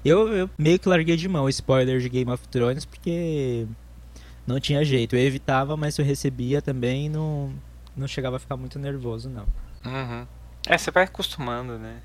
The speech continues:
Speaker 1: É.
Speaker 2: Tem coisa que você... Eu acho que depende muito do quanto você tá envolvido com a série também.
Speaker 1: É.
Speaker 2: Eu acho que quanto mais envolvido você tá, menos você quer saber, porque você quer ser surpreendido de alguma forma.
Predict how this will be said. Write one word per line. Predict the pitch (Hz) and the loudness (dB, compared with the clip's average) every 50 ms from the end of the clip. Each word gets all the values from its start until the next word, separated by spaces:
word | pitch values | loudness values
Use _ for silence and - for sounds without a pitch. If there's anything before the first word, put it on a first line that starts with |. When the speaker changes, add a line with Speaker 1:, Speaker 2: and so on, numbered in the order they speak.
| - | -8
Speaker 1:
É. | 175 214 233 240 | -6 -4 -4 -4
Speaker 2:
Tem | 240 233 208 | -4 -6 -6
coisa | - - 135 135 139 139 135 | -6 -4 -4 -4 -4 -4 -6
que | - - | -8 -8
você... | - 135 - - - - - - - - | -12 -12 -14 -14 -16 -14 -14 -14 -4 2
Eu | - | 2
acho | 214 - - | 2 4 4
que | 254 | 8
depende | - 226 226 - 240 226 214 214 | 8 8 8 8 4 2 2 0
muito | 202 185 196 220 - 277 | -2 -4 -4 -6 -6 -8
do | - 202 | -10 -10
quanto | - - - 190 196 214 214 - 214 | -10 -4 0 0 0 0 -2 -6 -8
você | - 208 190 - - 196 185 | -6 -6 -6 -4 -4 -6 -4
tá | - 196 190 | -4 -4 -4
envolvido | 190 185 180 196 196 175 156 165 165 180 | -2 0 2 2 0 0 -2 -6 -8 -6
com | - - 180 | -2 0 0
a | 196 | 0
série | 196 - - - 147 127 120 117 113 117 | 0 -2 -6 -4 -2 0 0 -2 -4 -6
também. | 113 - - 110 110 104 101 98 98 98 98 95 - - - - - - - | -8 -8 -10 -10 -10 -10 -12 -12 -12 -12 -14 -14 -16 -18 -20 -20 -20 -10 -2
Speaker 1:
É. | - 139 139 127 117 110 113 127 - - - - - - - - - - - - | 0 0 0 0 0 -4 -6 -10 -12 -16 -18 -20 -20 -20 -20 -20 -20 -20 -18 -14
Speaker 2:
Eu | - 110 117 | -10 -8 -8
acho | 120 - - | -8 -8 -10
que | - - | -10 -6
quanto | - 139 156 160 - 156 151 | -4 -4 -4 -4 -8 -10 -10
mais | 156 151 139 135 135 139 151 175 170 | -10 -10 -6 0 2 4 4 4 2
envolvido | 180 185 170 165 165 151 165 - | -2 -2 -2 -2 -2 -2 -6 -10
você | - - 160 151 | -6 -4 -4 -4
tá, | - - 143 143 147 | -2 0 2 2 2
menos | 156 151 147 147 151 151 160 165 - | 0 -2 -2 -2 -2 -2 -2 -6 -6
você | - 175 | -6 -6
quer | 165 - 156 156 | -4 -2 -2 -2
saber, | - - 165 160 156 143 143 147 | 0 0 0 0 0 0 -4 -4
porque | - 156 - - 143 | -4 -6 -6 -6 -8
você | - - 147 | -6 -8 -8
quer | - - 147 | -6 -6 -6
ser | - - 151 | -4 -4 -6
surpreendido | - - 151 143 - 143 143 135 131 120 123 120 113 120 | -4 -4 -6 -6 -4 -6 -6 -6 -6 -8 -10 -8 -8 -8
de | 113 120 | -6 -4
alguma | 117 110 110 117 117 113 | -6 -6 -4 -6 -8 -8
forma. | - - - 101 101 98 101 101 101 104 | -6 -4 -2 -2 -2 -2 -6 -10 -14 -16